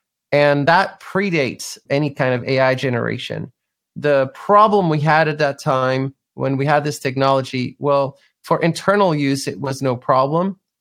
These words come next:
because we had an S E O agency at that time serving, uh, ten percent of the Fortune one hundred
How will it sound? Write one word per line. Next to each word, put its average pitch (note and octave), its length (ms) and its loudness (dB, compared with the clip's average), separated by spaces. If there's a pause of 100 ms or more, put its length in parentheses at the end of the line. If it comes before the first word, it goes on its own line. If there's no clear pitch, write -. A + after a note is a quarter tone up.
because C3 440 -6
we C#3 180 -4
had C#3+ 180 2
an C#3+ 120 -2
S C3+ 240 -4
E C3+ 80 0
O B2+ 40 0
agency C3 560 -4
at B2 140 -6
that B2 180 -2
time B2+ 380 0 (460)
serving, C#3 640 -2
uh, B2 220 -2
ten D3 240 0
percent C3+ 400 -4
of B2+ 80 -4
the B2+ 80 -6
Fortune B2+ 500 -4
one A#2 140 -2
hundred B2 520 -2